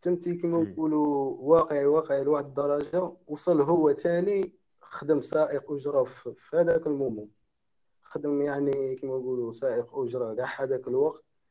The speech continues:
Speaker 1: رك-، ديجا كاين واحد القصه ركبت معها في بالي، واحد الممثله راه مشهوره دور،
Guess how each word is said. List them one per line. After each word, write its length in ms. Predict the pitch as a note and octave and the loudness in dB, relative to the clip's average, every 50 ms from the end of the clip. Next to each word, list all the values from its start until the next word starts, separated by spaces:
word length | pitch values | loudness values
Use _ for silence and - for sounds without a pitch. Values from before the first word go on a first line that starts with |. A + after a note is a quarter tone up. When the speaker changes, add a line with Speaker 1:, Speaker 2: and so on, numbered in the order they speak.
| _ _ _ _ - | _ _ _ _ 0
Speaker 1:
رك-، 240 | D#3+ D#3+ - - - | 0 0 -2 -6 -18
ديجا 500 | D3 C#3 C3+ D#3+ D#3+ D3+ D3 E3 F3 E3+ | -14 -8 -6 -4 -4 -2 0 2 2 2
كاين 240 | E3 E3 - E3 D#3+ | 0 0 -2 -2 0
واحد 160 | D3+ D3 C3+ | 0 0 -2
القصه 520 | C#3+ - - D#3 D3 - - - C3+ C3 B2+ | -2 -2 -2 -2 -4 -2 0 2 2 4 2
ركبت 380 | C3 C3 C3 B2+ B2+ B2+ - | 2 -2 -6 -8 -8 -8 -8
معها 540 | C3 B2 A#2+ B2 A#2+ B2 B2 B2 B2 A#2 A#2 | -8 -8 -8 -8 -8 -8 -8 -6 -6 -8 -10
في 180 | A2+ - - A#2+ | -12 -16 -20 -8
بالي، 240 | A#2 C3 C3 B2+ B2+ | -6 -4 -4 -2 2
واحد 240 | B2 C3 C3 B2+ | 2 2 2 0
الممثله 600 | C3 C3 B2+ B2+ B2 B2 B2 - - C#3 C#3+ D3 | -4 -6 -6 -6 -6 -8 -8 -10 -8 -4 -2 0
راه 140 | D3 C#3+ C#3+ | 2 2 0
مشهوره 440 | C3+ B2 A#2+ - - C3+ C#3+ C3+ C3 | 0 -2 -6 -6 -4 -2 0 0 0
دور، 280 | B2 A#2 A2 G2 G2 | 0 -2 -6 -10 -10